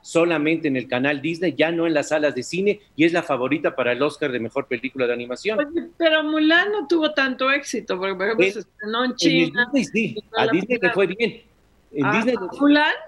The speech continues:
Speaker 1: En Mulan, en, en, en Disney, sí, en su plataforma de stream de suscriptores, cuando la estrenó en Estados Unidos cobró treinta dólares, y le fue bien, tan es así que decidieron seguir con este modelo,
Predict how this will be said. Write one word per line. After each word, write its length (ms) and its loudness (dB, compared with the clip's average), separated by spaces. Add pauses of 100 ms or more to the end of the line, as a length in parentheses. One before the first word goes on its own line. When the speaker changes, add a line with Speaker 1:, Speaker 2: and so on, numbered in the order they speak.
(580)
Speaker 1:
En 200 0
Mulan, 360 4
en, 380 0
en, 340 -2
en 280 0
Disney, 440 2
sí, 420 -4
en 140 -4
su 140 -8
plataforma 480 0
de 100 4
stream 280 -2
de 80 0
suscriptores, 760 -2 (200)
cuando 240 2
la 80 2
estrenó 280 -2
en 60 0
Estados 340 0
Unidos 360 0
cobró 240 0
treinta 320 0
dólares, 480 -2 (560)
y 140 -2
le 140 2
fue 180 2
bien, 220 2
tan 160 0
es 160 -2
así 280 -2
que 120 0
decidieron 500 0
seguir 360 -4
con 180 0
este 160 -4
modelo, 400 0